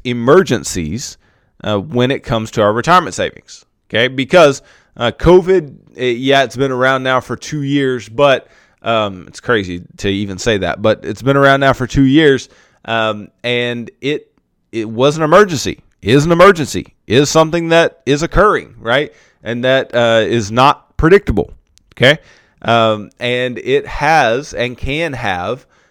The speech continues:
a very big impact on your financial life. So how do we deal with that? And specifically, how do we deal with that when it comes to saving for retirement?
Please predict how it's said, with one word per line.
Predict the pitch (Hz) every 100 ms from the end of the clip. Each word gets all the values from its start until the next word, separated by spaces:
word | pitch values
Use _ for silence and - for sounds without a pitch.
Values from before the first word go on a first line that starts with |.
| _
a | - 107 104
very | 113 120
big | 120 120 113
impact | 113 107 110 -
on | - 110 110
your | 107
financial | 107 104 98 107
life. | 127 165 - - _ _ _ _ _ _ _ _ _ _
So | - 143
how | 214
do |
we | 214
deal | 151 147 185
with | 98
that? | 69 58 _ - _
And | - 139
specifically, | 147 220 220 - 139
how | 147 156
do |
we | 151
deal | 127 135
with | 127
that | 127
when | 123
it | 120 -
comes | 113 113 -
to | 123
saving | - 107 101 107
for | 101 104 95
retirement? | 104 139 135 95